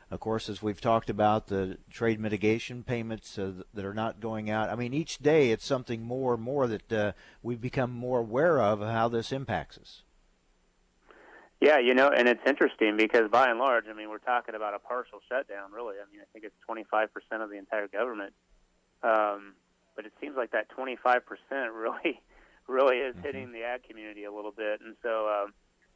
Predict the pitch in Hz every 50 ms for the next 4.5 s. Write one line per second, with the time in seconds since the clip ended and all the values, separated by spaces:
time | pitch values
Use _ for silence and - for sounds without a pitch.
0 | _ _ _ 135 135 131 117 113 123 - _ 156 147 - _ _ - 120 107 107
1 | 104 107 - - - 117 113 - 117 127 117 - _ _ _ _ _ _ - -
2 | - - 180 190 - 147 127 120 135 127 120 117 120 117 110 107 107 107 107 113
3 | 117 120 123 123 117 113 110 110 113 113 - _ - 120 127 131 131 - 131 117
4 | - - 131 127 131 127 117 117 107 104